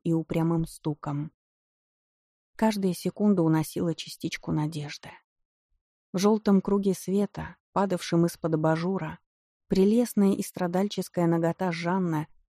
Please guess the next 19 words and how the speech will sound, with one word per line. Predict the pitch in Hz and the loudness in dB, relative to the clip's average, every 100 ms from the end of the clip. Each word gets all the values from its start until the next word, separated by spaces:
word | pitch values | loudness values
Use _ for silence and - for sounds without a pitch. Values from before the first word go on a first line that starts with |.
| _ | _
среди | - 180 185 226 | -8 -2 2 2
откинутых | 208 - 202 190 165 160 | 0 0 0 2 0 -6
простынь | - 185 202 - 151 156 - _ _ | -6 -4 -4 -4 -4 -4 -8 _ _
отливала | - 175 165 165 170 175 | -8 -2 0 2 2 2
восковой | 165 170 - 160 160 | -2 -4 -4 -2 -2
бледностью. | 165 156 151 - - - - - _ _ _ _ _ _ _ _ 180 | -2 -4 -4 -8 -10 -18 -20 -20 _ _ _ _ _ _ _ _ 0
Без | 180 180 | 2 2
слез, | - 208 214 196 - _ _ | -2 -2 0 -2 -10 _ _
с | 170 | -4
сжатым | 160 180 185 170 160 156 | -2 -2 -2 2 2 2
горлом, | 175 190 165 151 156 _ | 0 0 -2 -4 -6 _
смотрела | - 165 160 196 202 170 - | -4 -2 -2 0 2 0 -2
Элен | 175 180 190 170 | -4 0 0 2
на | 165 - | 0 -2
это, | 196 202 160 | -6 -4 -6
казалось, | 165 175 196 190 185 | -4 -2 -2 -4 -4
уже | 180 | -6
бездыханное | 170 170 165 - 175 175 170 175 165 | -4 -4 -6 -4 -2 -2 -2 -4 -8
тело. | - 147 147 - | -10 -8 -8 -10